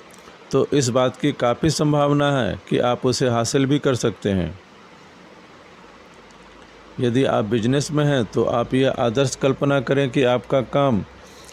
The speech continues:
हर संदर्भ में पूरी तरह उत्कृष्ट होने पर कैसा दिखेगा।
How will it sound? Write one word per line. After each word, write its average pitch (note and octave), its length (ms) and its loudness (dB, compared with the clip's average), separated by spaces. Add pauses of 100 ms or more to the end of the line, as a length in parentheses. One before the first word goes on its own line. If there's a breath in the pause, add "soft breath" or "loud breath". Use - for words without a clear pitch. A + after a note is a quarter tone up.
(180 loud breath)
हर A#2+ 140 2
संदर्भ C#3 480 2
में C#3+ 180 2
पूरी C3+ 280 2
तरह C#3 260 2
उत्कृष्ट C3+ 680 0
होने B2+ 280 2
पर C3+ 200 0
कैसा B2 380 2
दिखेगा। A2+ 540 0